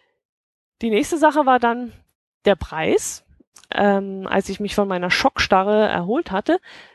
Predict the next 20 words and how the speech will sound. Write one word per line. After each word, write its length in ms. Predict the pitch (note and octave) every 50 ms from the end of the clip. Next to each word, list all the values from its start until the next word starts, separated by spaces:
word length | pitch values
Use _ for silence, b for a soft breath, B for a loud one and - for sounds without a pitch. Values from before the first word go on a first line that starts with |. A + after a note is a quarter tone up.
| B
packte 300 | B - A#3+ - - -
ich 100 | D4 -
meine 180 | - G#3 F#3+ F#3
Handtasche, 540 | F#3+ A3 C#4 - C#4+ C#4 C4+ - - C4 A3+
holte 240 | A3 A#3 A#3+ - A3+
meinen 200 | G3 F#3 F3+ F3
Geldbeutel 420 | F#3 F#3+ A#3 - A3+ G#3+ G#3 G#3
raus 260 | F#3 F#3 F3+ F#3+ -
und 120 | F#3 F3+ -
dachte 240 | F3 E3+ - -
mir, 260 | F3+ F3+ F3 E3+ F3 - _ _ _ _ _ _ _ -
"Na, 140 | - F#3 F3+
jetzt 240 | F3+ F3+ F#3+ - -
bist 200 | A#3 - - -
du 40 |
mal 140 | G#3 F#3 F3+
gespannt, 420 | E3+ F3+ - - F3+ F#3 G#3 - -
was 160 | E3+ - -
das 240 | - F#3 - - -
kostet. 580 | - - - - - - - - - - -